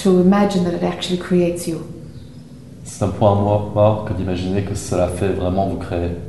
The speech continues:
Speaker 1: Or is you in any way
Speaker 2: Où es-toi de quelque façon que ce soit ?
Speaker 1: Even the sense of individuality has nothing to do with you.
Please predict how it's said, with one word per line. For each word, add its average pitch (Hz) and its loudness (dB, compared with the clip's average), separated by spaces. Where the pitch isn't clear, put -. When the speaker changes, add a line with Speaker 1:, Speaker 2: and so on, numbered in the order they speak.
Speaker 1:
Or 180 4
is 185 8
you 196 10
in 185 10
any 208 6
way 151 2
Speaker 2:
Où 113 4
es-toi 101 2
de - -2
quelque 110 0
façon 110 -2
que 104 -6
ce 113 -4
soit ? 87 -4
Speaker 1:
Even 196 8
the 196 4
sense 240 6
of 202 2
individuality 180 4
has 180 2
nothing 196 4
to 175 2
do 175 2
with 156 -4
you. 151 -4